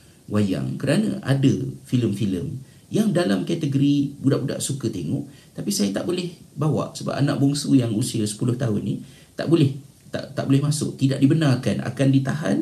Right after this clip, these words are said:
oleh, em, Pak Gad kalau sekiranya, em, tidak mencapai had umur yang di-, di-, ditetapkan untuk dilindungi daripada exposure kepada violent, eh, exposure kepada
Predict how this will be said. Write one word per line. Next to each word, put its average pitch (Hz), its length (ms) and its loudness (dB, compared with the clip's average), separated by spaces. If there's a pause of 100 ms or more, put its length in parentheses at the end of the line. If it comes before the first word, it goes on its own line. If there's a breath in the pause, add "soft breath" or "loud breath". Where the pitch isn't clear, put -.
oleh, 127 400 4 (400 loud breath)
em, 90 720 -2
Pak 127 240 -2
Gad 233 160 0 (160)
kalau 110 240 0
sekiranya, 110 560 0 (560 loud breath)
em, 101 180 -2 (140)
tidak 127 240 2
mencapai 107 480 -2
had 110 160 -4
umur 104 320 2
yang 101 160 0 (320 loud breath)
di-, 101 400 0
di-, 98 160 0
ditetapkan - 800 -6
untuk - 480 0
dilindungi 160 720 2
daripada 123 480 0 (640 loud breath)
exposure 131 640 2
kepada 113 320 0
violent, 110 560 0 (400 loud breath)
eh, 90 240 -8
exposure 156 640 2
kepada 107 240 -4